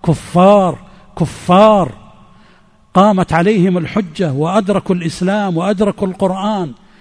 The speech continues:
فمن أدرك منهم ذلك ومات ولم يدخل في الإسلام فهو مخلد في نار جهنم، كافر بالله العظيم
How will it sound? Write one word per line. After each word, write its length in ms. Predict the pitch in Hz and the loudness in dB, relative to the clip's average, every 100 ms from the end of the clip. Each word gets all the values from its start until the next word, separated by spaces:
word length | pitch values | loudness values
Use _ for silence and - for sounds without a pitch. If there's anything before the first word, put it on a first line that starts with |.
| _ | _
فمن 280 | - 160 180 | -4 0 2
أدرك 360 | 214 214 185 196 | 2 0 0 -2
منهم 360 | 214 180 175 | -2 -2 -2
ذلك 380 | 185 226 190 - | -2 -2 -4 -4
ومات 560 | 185 180 220 233 - 175 | -4 -2 -2 -4 -8 -6
ولم 300 | 202 190 190 | -2 -2 -2
يدخل 320 | 214 185 196 | -4 -6 -8
في 100 | 220 | -6
الإسلام 500 | 208 190 202 220 190 - - | -8 -8 -6 -8 -8 -16 -14
فهو 320 | - 185 185 | -2 2 2
مخلد 540 | 180 165 185 233 226 202 | 2 0 2 2 2 0
في 160 | 147 | -2
نار 200 | 190 220 | 0 0
جهنم، 680 | 214 190 196 214 226 196 120 - _ _ _ _ _ _ _ _ _ _ _ _ _ _ - | -2 0 0 2 0 -2 -8 -18 _ _ _ _ _ _ _ _ _ _ _ _ _ _ -2
كافر 500 | 175 214 233 233 214 | 4 4 6 6 6
بالله 460 | 196 196 202 233 214 | 6 4 6 6 4
العظيم 600 | 202 202 196 247 208 | 2 -2 -2 -2 -4